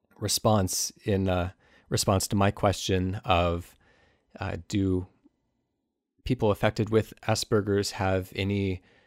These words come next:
uh, different experience, any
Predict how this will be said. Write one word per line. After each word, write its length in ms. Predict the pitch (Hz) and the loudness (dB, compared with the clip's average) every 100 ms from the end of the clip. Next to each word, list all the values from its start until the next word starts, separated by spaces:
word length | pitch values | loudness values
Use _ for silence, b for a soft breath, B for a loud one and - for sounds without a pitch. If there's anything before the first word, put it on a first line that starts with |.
| b b _ _ _ _ | b b _ _ _ _
uh, 260 | - 98 - - - 107 - | -8 -8 -8 -12 -14 -12 -6
different 440 | 120 - 110 101 | -4 0 -2 0
experience, 720 | 92 - - 135 131 127 - - | -2 -4 0 0 0 -2 -4 -4
any 480 | 104 101 95 98 | -2 -2 -2 -6